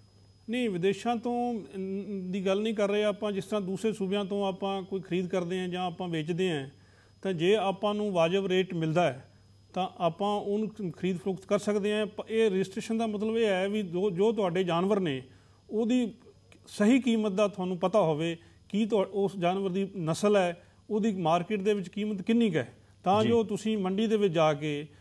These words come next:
Speaker 1: ਉਹਨੂੰ ਘੱਟ ਰੇਟ 'ਤੇ ਨਾ ਵੇਚ ਸਕ-, ਵੇਚੋ।
Speaker 2: ਅ, ਡਾਕਟਰ ਸਾਹਿਬ, ਚਰਚਾ ਨੂੰ ਅੱਗੇ ਵਧਾਉਂਦੇ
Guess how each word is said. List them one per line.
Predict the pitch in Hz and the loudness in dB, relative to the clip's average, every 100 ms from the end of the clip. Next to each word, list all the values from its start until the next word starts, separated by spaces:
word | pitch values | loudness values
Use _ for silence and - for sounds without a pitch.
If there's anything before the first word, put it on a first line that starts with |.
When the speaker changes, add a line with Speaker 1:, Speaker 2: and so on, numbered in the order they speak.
| - - - | -20 -16 -4
Speaker 1:
ਉਹਨੂੰ | 220 226 | -2 0
ਘੱਟ | 196 185 190 | 2 0 4
ਰੇਟ | 220 208 | 4 4
'ਤੇ | 208 220 - - - - - | 2 0 -2 -12 -20 -20 -10
ਨਾ | 185 165 190 | 0 4 4
ਵੇਚ | 180 - | 2 -2
ਸਕ-, | 143 - | -8 -8
ਵੇਚੋ। | 147 131 147 147 - - - - | -6 -6 -8 -12 -18 -20 -6 2
Speaker 2:
ਅ, | 135 | 6
ਡਾਕਟਰ | 156 165 | 6 6
ਸਾਹਿਬ, | 196 | 4
ਚਰਚਾ | 190 156 170 | 4 4 4
ਨੂੰ | 160 | 4
ਅੱਗੇ | 147 | 2
ਵਧਾਉਂਦੇ | 160 160 139 135 | 2 2 4 2